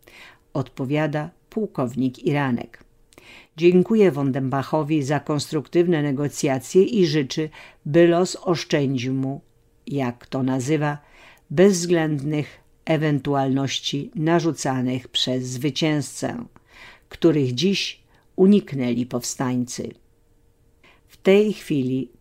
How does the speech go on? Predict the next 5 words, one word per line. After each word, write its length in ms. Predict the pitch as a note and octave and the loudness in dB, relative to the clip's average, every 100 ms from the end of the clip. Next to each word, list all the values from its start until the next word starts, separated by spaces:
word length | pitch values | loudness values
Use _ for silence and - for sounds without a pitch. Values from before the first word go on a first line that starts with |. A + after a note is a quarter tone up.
| - | -2
czoło 440 | E3+ D#3 D#3+ D#3+ | 2 2 2 0
niemieckiego 840 | D3+ C#3+ C3 - - D3+ C#3 C#3 | -2 0 -2 -4 -4 -2 0 -2
generała 580 | B2+ C3+ C3 C3+ D3 C#3+ | -2 0 0 0 -2 -4
pokrywa 540 | C#3 C#3 - C3+ B2 B2 | -4 -8 -6 -4 -2 -4
się 280 | - C3 | -4 -6